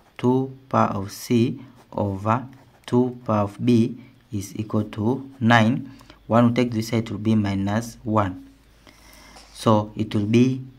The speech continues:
two power of C over two power of B is equal to nine minus one, it is eight. But B,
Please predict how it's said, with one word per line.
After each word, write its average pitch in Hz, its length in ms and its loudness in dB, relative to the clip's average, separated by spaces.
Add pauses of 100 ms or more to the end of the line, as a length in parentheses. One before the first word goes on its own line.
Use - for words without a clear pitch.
(260)
two 143 440 0 (120)
power 117 280 2
of 104 140 -6
C 127 500 -2 (420)
over 104 520 0 (380)
two 135 460 0
power 110 200 2
of - 260 -10
B 120 380 2 (300)
is - 220 -12
equal 107 280 -4
to 107 380 -4 (500)
nine 120 280 6
minus 107 340 2
one, 120 420 4
it 107 180 -6
is 117 340 -2 (180)
eight. 120 340 2 (1800)
But 120 500 4 (420)
B, 147 360 4